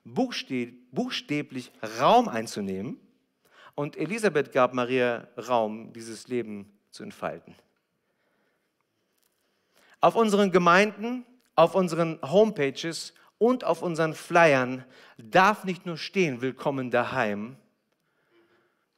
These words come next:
Wir müssen Räu-, Menschen Räume schaffen, dass sie sich entfalten können. Amen.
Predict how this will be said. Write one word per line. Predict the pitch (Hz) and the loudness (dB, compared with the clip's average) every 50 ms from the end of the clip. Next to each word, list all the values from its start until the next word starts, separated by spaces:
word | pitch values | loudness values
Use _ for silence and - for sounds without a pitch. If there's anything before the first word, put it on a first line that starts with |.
| _ _ _ _ _ _ _ _ _ _ _ _ _ _ _ | _ _ _ _ _ _ _ _ _ _ _ _ _ _ _
Wir | 120 123 131 | -4 -4 -2
müssen | 143 170 175 - - 147 147 | -2 -2 -4 -4 -6 -8 -4
Räu-, | 135 127 143 143 | 0 0 0 0
Menschen | 143 135 135 135 127 - 131 120 120 - _ _ - | 0 -2 -4 -4 -6 -8 -10 -10 -12 -14 _ _ -8
Räume | 104 101 107 120 143 151 156 143 135 | -8 -4 0 2 2 2 2 0 -4
schaffen, | - - - 113 107 - - 117 107 | -4 -4 -4 -4 -4 -4 -8 -10 -6
dass | 113 113 107 - | -4 -4 -4 -4
sie | 123 | -8
sich | 110 104 101 - | -10 -10 -10 -10
entfalten | 104 92 - - 107 98 92 - 95 - | -10 -12 -10 -6 -6 -6 -6 -6 -12 -20
können. | - - - - - - _ _ _ _ _ _ _ _ _ _ _ _ _ _ _ _ _ _ _ _ _ _ | -20 -20 -20 -20 -20 -20 _ _ _ _ _ _ _ _ _ _ _ _ _ _ _ _ _ _ _ _ _ _
Amen. | - - 98 190 190 127 190 254 | -14 -10 -8 -6 -6 -6 -6 -8